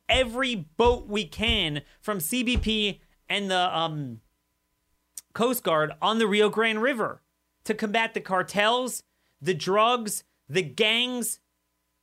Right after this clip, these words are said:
the previously deported aliens. All these people we're reporting on every day about the sex offenders coming in.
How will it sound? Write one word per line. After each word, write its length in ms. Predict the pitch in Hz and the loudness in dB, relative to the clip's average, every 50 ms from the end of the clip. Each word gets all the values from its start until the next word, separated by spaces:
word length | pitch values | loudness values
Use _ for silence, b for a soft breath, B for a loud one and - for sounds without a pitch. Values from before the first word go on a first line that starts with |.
| _ _ _ _ _ _ _ _ - | _ _ _ _ _ _ _ _ -6
the 80 | - 175 | -6 -6
previously 600 | 156 - - 240 247 233 247 240 233 - 240 214 | -4 -2 -2 -2 0 0 -2 -2 -2 -2 -2 0
deported 480 | 175 196 - - - 202 220 220 202 | 0 -2 -2 0 0 2 2 2 2
aliens. 340 | 202 196 220 233 240 233 196 - - - | 2 2 2 2 0 -2 -4 -8 -8 -2
All 240 | 233 247 285 302 | 2 4 4 4
these 200 | 269 285 262 220 | 4 2 0 -2
people 260 | - 254 285 233 254 240 | 0 -2 -2 0 2 2
we're 140 | 226 220 | 4 4
reporting 380 | 214 208 208 - 247 247 233 202 | 2 2 2 2 2 2 2 2
on 100 | 185 175 | 0 -2
every 280 | - 214 220 220 240 226 | 0 -2 -2 -2 -2 0
day 340 | 208 226 226 190 151 - b b b b b | 0 0 0 0 -2 -4 b b b b b
about 260 | - 156 185 180 - | -4 -2 -2 -2 -2
the 80 | 185 165 | -2 -4
sex 280 | - 208 208 208 - | -2 -2 -2 -2 -2
offenders 680 | 190 156 147 147 123 113 101 95 87 82 - - - _ _ _ _ _ _ _ _ _ _ _ _ _ _ - | -4 -4 -2 -2 -4 -4 -6 -10 -12 -12 -14 -16 -16 _ _ _ _ _ _ _ _ _ _ _ _ _ _ -10
coming 340 | - - 220 226 233 226 226 | -4 -2 0 0 2 2 2
in. 260 | 226 202 151 120 95 | 0 0 0 -4 -6